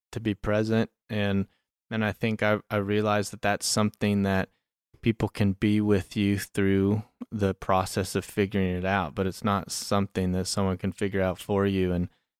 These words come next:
and I just thought that, you know, that was Help Me Down, Don't Pick Me Up was such a great way of stating that. And,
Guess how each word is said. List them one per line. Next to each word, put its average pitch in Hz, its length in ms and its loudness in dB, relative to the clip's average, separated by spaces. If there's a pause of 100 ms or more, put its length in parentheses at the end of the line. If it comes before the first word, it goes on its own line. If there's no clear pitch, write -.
(300)
and 98 80 0
I 101 80 2
just 98 260 -2 (140)
thought 98 320 2
that, 98 300 0
you - 100 -12 (640)
know, 104 140 2 (100)
that 101 300 0 (180)
was 92 380 -4 (180)
Help 98 240 -4
Me 107 80 -2
Down, 101 400 0
Don't 98 320 0
Pick 104 200 -4
Me 98 160 0
Up 101 200 0
was 95 240 0
such - 320 -4
a 95 300 2 (340)
great 98 300 0
way 95 260 0
of 90 160 -2
stating 90 720 0
that. 85 340 -2 (200)
And, 87 420 -2